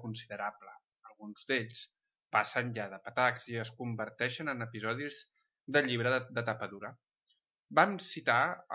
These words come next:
el de primers d'octubre de l'any mil nou-cents vuitanta-set. Després li va tocar el torn als aiguats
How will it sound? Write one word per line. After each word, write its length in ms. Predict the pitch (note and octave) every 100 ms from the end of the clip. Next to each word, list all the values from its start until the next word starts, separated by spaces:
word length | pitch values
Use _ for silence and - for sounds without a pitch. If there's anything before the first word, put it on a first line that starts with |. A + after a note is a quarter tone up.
| A#2
el 180 | A2+ A2
de 140 | A#2
primers 320 | A#2+ A#2 B2
d'octubre 480 | A#2+ A#2+ - A#2 C#3+ C#3+
de 80 | A2
l'any 240 | A#2 B2+
mil 160 | A#2+ C#3 B2+
nou-cents 400 | A2+ C3 C3+ -
vuitanta-set. 800 | B2 A2 G#2 G2+ - A2+ G#2+ _ _ _ _ _ _ C3
Després 420 | C#3+ D3 D3 D3
li 160 | E3 D3
va 80 |
tocar 300 | - B2+ A#2+ A#2+ _ - G#2+
el 80 | -
torn 320 | C#3+ B2+ D3+ B2
als 160 | A2
aiguats 540 | A2 A#2 B2 C3+ -